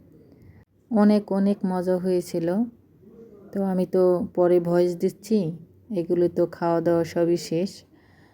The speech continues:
তো আমার কুচানো হয়ে গেছে, আমি একটু ভাপ দিয়ে নেব, কচুটা গলায় ধরতে পারে, এর জন্য ভাপ দিয়ে ছেঁকে নিয়েছি আর পানিগুলো ভালো করে চিপে নিয়েছি।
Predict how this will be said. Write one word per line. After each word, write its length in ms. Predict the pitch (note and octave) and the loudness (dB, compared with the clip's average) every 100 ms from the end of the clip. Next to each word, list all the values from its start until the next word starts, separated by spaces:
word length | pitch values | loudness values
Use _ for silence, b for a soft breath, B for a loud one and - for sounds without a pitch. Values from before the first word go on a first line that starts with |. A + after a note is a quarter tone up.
| b - | b -4
তো 100 | E3 D#3+ - E3 D#3+ _ - - - - - - F#3+ | 0 2 0 -2 -6 _ -20 -20 -20 -20 -16 -4 -2
আমার 200 | F3 E3+ E3+ | 0 -2 -6
কুচানো 400 | F3+ - F3 F3 | -8 -4 -4 -4
হয়ে 260 | E3+ F3+ E3 | 0 2 2
গেছে, 340 | D#3+ D#3+ - F3+ B3+ A#3 | -2 -4 -4 -4 -2 -4
আমি 200 | F3 E3 | -4 -4
একটু 220 | D#3+ - F3 | -6 -6 -4
ভাপ 260 | E3 E3 E3 | -2 -2 0
দিয়ে 160 | F3 E3+ | 0 2
নেব, 200 | E3 D#3+ F3+ - | 0 0 0 -2
কচুটা 460 | E3+ E3 D#3+ E3 D#3+ D#3+ B B D#3+ | -6 -4 -4 -4 -6 -8 B B -4
গলায় 360 | E3 E3 E3 | 0 2 2
ধরতে 340 | D#3+ E3+ D#3+ E3+ | 0 -4 -2 -4
পারে, 320 | D#3+ D#3 D#3+ F3+ B3+ | -2 -2 0 -2 -2
এর 160 | F3 D#3+ | -2 -2
জন্য 260 | E3 D#3+ E3 F3 | -2 -2 -4 -2
ভাপ 260 | E3+ D#3+ E3+ D#3+ | 0 0 0 -2
দিয়ে 240 | E3+ E3 F#3+ A3 B B - | 0 2 0 -4 B B -6
ছেঁকে 320 | - E3+ E3+ | -4 -2 -4
নিয়েছি 420 | E3+ D#3+ D#3 - G3 B3+ E3+ | -4 -4 -4 -2 -2 -2 0
আর 120 | D#3+ D#3 | 0 -2
পানিগুলো 540 | E3 E3 E3+ E3 E3+ F3+ | -4 -4 -4 0 0 0
ভালো 280 | F3 D#3+ D#3 | 0 0 0
করে 220 | D#3+ E3+ E3+ | 0 -4 -4
চিপে 360 | E3+ F#3 - E3+ | -6 -6 -4 -4
নিয়েছি। 380 | E3 D3+ - - | -2 -4 -4 -6